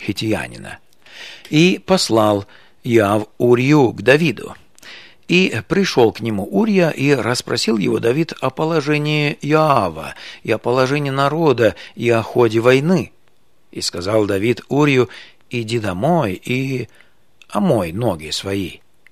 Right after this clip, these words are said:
И вышел Урия из дома царского, а вслед за ним понесли и царское кушанье. Но Урия спал у ворот царского дома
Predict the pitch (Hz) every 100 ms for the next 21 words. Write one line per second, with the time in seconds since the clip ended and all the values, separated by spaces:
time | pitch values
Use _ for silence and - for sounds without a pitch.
0 | _ _ _ - 127 147 208 - 170 -
1 | 160 151 147 139 - 117 113 123 110 -
2 | 107 101 - 104 98 - - - 104 95
3 | - 185 190 139 147 139 139 127 - -
4 | - - - - 110 101 - 143 170 151
5 | - 151 180 - 95 95 - 113 101 -
6 | 98 - 76 71 - - _ _ - -
7 | 185 170 - 220 220 196 160 - 165 170
8 | 156 - 156 147 151 165 - - 107 -
9 | - 98 85 143 156 104